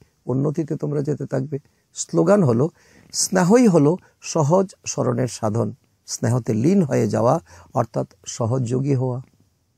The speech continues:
আজকের সমান আমি সহজ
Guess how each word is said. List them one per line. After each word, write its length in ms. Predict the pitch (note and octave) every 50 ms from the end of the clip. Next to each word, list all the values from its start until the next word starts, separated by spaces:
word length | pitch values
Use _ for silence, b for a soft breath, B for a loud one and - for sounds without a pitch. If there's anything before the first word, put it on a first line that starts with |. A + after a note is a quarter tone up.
| _ -
আজকের 300 | - - - - D#4+ B3
সমান 360 | - - - A2 G#2 G#2+ A#2 B2 - b b b b b b
আমি 360 | - C3 C3 C#3 D#3+ F3 F#3 G3 - _ - - - -
সহজ 500 | - - - B2 G2+ G#2 C3 C3 B2+ -